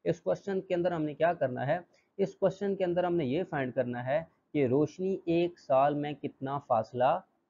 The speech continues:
तय करती है, या हम दूसरे अल्फाज में हम ये कह सकते हैं कि एक light year के अंदर कितने meters होते हैं। ये question, दो इस तरह की इसकी statement है इस problem की,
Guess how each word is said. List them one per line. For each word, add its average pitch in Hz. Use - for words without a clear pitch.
तय 143
करती 101
है, 107
या 156
हम 151
दूसरे 139
अल्फाज 156
में 160
हम 139
ये 147
कह 151
सकते 135
हैं 139
कि 160
एक 160
light 135
year 139
के 135
अंदर 135
कितने 143
meters 135
होते 135
हैं। 156
ये 156
question, 165
दो 170
इस 180
तरह 160
की 160
इसकी 156
statement 175
है 185
इस 175
problem 180
की, 196